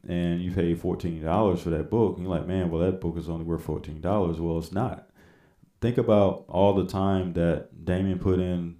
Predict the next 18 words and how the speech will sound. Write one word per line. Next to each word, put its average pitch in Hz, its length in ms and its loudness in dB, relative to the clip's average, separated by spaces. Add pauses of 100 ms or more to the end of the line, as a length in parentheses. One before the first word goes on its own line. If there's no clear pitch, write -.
that 85 240 2
book 92 240 0
to 82 200 -4
write 87 260 0
that 76 220 0
book. 80 300 -6
Think 104 160 2
about 95 260 2
the 87 80 -4
experience - 640 -4
that 82 160 -4
he's 85 300 -2
put - 280 -2
in 82 140 -2
that 82 240 -4 (280)
from 82 200 -12
his 80 240 -6
life. 82 400 -4